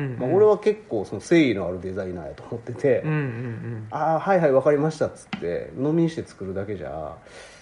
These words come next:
Speaker 2: ちょっと片手落ちなんちゃうかなと思ってるタイプなわけ。
Speaker 1: うんうんうん。
Speaker 2: だから、俺そんなになんか、あの、バカみたいにデザインの仕事がバンバン入ってくるわけじゃないの、そういう理由もあって。
Speaker 1: うーん。
Speaker 2: <laughs> まあ、そういう意味で言うと面倒くさいやんか。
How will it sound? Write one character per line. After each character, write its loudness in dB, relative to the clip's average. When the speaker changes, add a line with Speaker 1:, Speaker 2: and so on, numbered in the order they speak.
Speaker 2:
ち -8
ょ -2
っ -8
と -8
片 0
手 4
落 2
ち -2
な 2
ん -4
ち -4
ゃ 2
う 0
か -2
な -2
と -4
思 0
っ -2
て -2
る -6
タ 0
イ 0
プ -12
な -10
わ -12
け。 -20
Speaker 1:
う -2
ん 4
う 4
ん 6
う 4
ん。 -6
Speaker 2:
だ -2
か 2
ら、 6
俺 -4
そ -4
ん 0
な 2
に -2
な -8
ん -10
か、 -10
あ -12
の、 -10
バ 2
カ 0
み -6
た -8
い -6
に -10
デ -8
ザ -8
イ -8
ン -8
の -12
仕 -12
事 -12
が -8
バ -6
ン -8
バ -10
ン -12
入 -10
っ -14
て -10
く -12
る -12
わ -10
け -14
じ -16
ゃ -16
な -12
い -12
の、 -14
そ -10
う -6
い -8
う -12
理 -10
由 -10
も -12
あ -14
っ -16
て。 -2
Speaker 1:
う 2
ー 8
ん。 4
Speaker 2:
<laughs> -14
ま 6
あ、 4
そ 4
う 6
い 4
う 4
意 4
味 4
で 2
言 0
う -10
と 0
面 2
倒 2
く -4
さ 2
い -2
や -10
ん -12
か。 -6